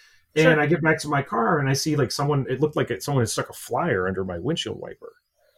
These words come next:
Speaker 2: And I was just like, "All right, whatever." And I took it off and I took the wad of paper and threw it in the ground. So fast forward a bunch of
Speaker 1: <laughs>
Speaker 2: years,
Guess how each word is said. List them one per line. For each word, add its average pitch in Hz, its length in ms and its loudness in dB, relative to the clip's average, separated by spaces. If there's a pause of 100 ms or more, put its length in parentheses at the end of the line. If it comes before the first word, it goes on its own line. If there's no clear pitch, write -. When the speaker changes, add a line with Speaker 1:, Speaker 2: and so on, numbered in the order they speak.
(460)
Speaker 2:
And 117 60 2
I 127 60 4
was 117 100 0
just 110 100 -6
like, 110 120 -2
"All 120 80 0
right, 117 180 0
whatever." 117 300 0
And 104 80 -4
I - 20 -8
took - 180 -8
it 123 40 -8
off 113 240 -6
and 98 80 -8
I - 120 -10
took - 200 -4
the 101 80 -4
wad 98 340 -2
of 123 100 0
paper 104 240 -6
and 135 80 0
threw 90 180 -10
it - 20 -6
in - 60 -10
the - 60 -18
ground. - 280 -14 (340)
So - 140 -6
fast 175 320 2
forward 226 260 6
a 190 60 4
bunch 117 180 4
of 117 60 4
Speaker 1:
<laughs> 110 40 0
Speaker 2:
years, 110 600 -2